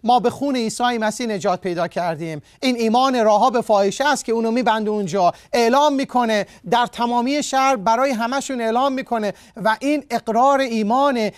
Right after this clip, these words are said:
این اجنبی، این غریب، این فاحشه اعلام می‌کنه من ایمان دارم به کلام زندهٔ یهوه سبایوت خدای اسرائیل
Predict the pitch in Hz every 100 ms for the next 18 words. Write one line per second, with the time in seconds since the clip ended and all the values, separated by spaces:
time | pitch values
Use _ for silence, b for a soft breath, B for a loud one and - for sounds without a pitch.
0 | b 277 339 - 247 202 233 226 202 208
1 | 175 311 349 349 262 247 240 214 - 311
2 | 370 - 294 254 254 - 214 202 185 b
3 | b b - 269 254 285 320 302 262 254
4 | 233 214 185 b 170 202 269 302 302 269
5 | _ - 269 247 262 262 233 214 196 185
6 | 170 139 202 - 208 226 262 262 277 180
7 | 220 208 247 247 240 208 185 202 254 240
8 | b b - 247 214 226 247 - 226 226
9 | 247 247 220 - 214 208 220 208